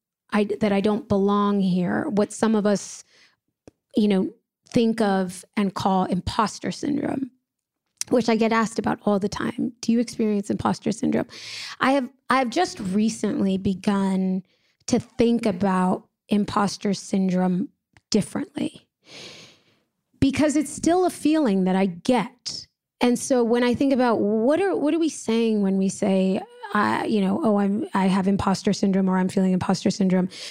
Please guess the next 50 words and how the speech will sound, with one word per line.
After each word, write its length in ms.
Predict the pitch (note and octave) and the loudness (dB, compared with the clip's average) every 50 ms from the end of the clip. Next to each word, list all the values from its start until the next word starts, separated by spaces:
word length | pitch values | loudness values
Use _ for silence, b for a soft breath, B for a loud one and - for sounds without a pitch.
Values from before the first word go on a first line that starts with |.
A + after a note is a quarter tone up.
| B B B | B B B
Well, 120 | - A#3+ B3+ | 0 0 2
to 100 | B3 C4+ | 2 2
me, 240 | C4+ C#4 D#4 E4+ F4 | 2 4 4 4 2
what 140 | D#4 C#4 A#3 | 2 2 2
it 100 | - - | 0 0
means 320 | A3 G#3+ G#3 G#3 G#3 - | 0 0 2 0 0 0
is, 160 | G#3 F#3+ F3+ | -2 -2 0
like, 260 | F#3+ G3 F#3+ F#3 F#3 - - - | 0 0 0 0 -2 -4 -4 0
I'm 140 | A3 A3 A3+ | 2 2 2
in 100 | A#3+ B3+ | 2 2
a 60 | B3 | 0
place 380 | B3+ - - G#3 G3+ G3 - - | 0 -2 0 0 0 0 0 0
and 100 | G3 F#3+ | 0 0
I 60 | F#3+ | 0
feel 300 | F#3 - G#3 G3+ G3 F#3 | 0 0 0 0 2 2
like 320 | F#3+ F#3+ F#3 F#3 F3+ - | 2 2 2 0 0 0
I 140 | - G3 G3+ | 0 0 0
don't 300 | F#3 - G#3 G3 F#3+ F3 | 0 0 0 2 2 2
deserve 380 | - G3 E3 - F#3 F3+ E3+ E3+ | 0 -2 0 2 0 0 0 0
to 60 | - G3+ | -4 -4
be 160 | F#3 A3+ C4 | -2 -2 -2
here, 300 | G3 - - - - - F4 | -2 -4 -4 -4 -4 -2 0
or 140 | C4+ A3 | 0 2
I 60 | A3 G#3+ | 2 2
don't 260 | F#3+ A3 G#3 G3+ G#3 | 2 0 0 0 0
belong 380 | G#3+ G3 F3+ F3 F3+ F3+ F3+ | 0 0 0 0 0 0 0
here, 200 | F3+ G3 - - | -2 -2 -2 -4
or 180 | - D#4 G#3 G3+ | -2 0 0 0
I'm 100 | G3+ G#3+ | 2 2
not 240 | A3 A3+ G#3 - - | 2 0 0 -4 -6
good 220 | - - G3 F#3 | -2 -2 0 0
enough. 440 | F#3+ G#3 A3+ A3+ - - - - - C#5 A#4+ | 0 0 0 -2 -4 -6 -8 -14 -12 -2 0
Everyone 360 | B3 A#3+ C4+ C4 B3+ B3 A#3+ | 2 2 4 2 2 2 2
else 260 | A3+ A#3 A3+ A3 - | 2 2 0 0 -2
is 140 | G#3+ F3+ F3+ | -4 -4 -2
good 180 | - G#3+ G#3 | 0 0 2
enough 300 | G3+ G#3 G#3+ G3+ G3+ - | 2 2 2 0 0 0
and 100 | G3+ F#3+ | -2 -2
earned 320 | G3+ - G3+ G3 G3 G3 F#3+ | 0 0 0 0 0 0 0
their 140 | F#3 F#3 F#3 | 0 0 0
way 220 | F#3 G3 F#3+ F#3+ | 0 2 0 0
in, 360 | G#3+ - G3+ G3 G3 G3+ G3+ | 0 0 0 0 2 2 2
and 140 | F#3+ F#3 - - - | 0 0 -2 0 0
I 100 | G#3 G#3+ | 0 0
somehow 460 | G3+ - - G#3+ G3 F3+ F#3+ F3+ F3+ | 0 0 0 0 0 2 2 0 0
snuck 560 | F#3 - - - - A3+ G#3 G#3+ A3 A3 - | -2 -4 -6 -4 -2 0 2 2 0 0 0
in 100 | A3 G3+ | -2 0
the 60 | G3+ F#3+ | 0 0
back 240 | F3+ F3+ F3+ - | 0 -2 -4 -4
door, 340 | _ G#3 A3+ - - - - | _ -2 0 0 0 -2 -4